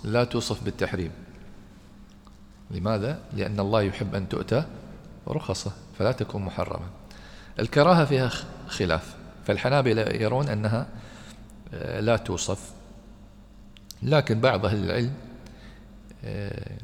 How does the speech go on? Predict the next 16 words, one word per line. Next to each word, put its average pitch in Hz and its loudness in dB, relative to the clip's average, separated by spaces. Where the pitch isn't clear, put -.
ذكر، 117 2
يعني - -6
مثل 117 -2
الشاطبي 101 0
له 95 -4
التفصيل 92 -4
طيب 101 -2
في - -8
الموافقات، 92 0
فقال: 110 6
"هذا 120 6
الوصف 104 2
يعني 87 -2
بالوجوب 92 0
والكراهة 92 0
والإباحة، 98 -2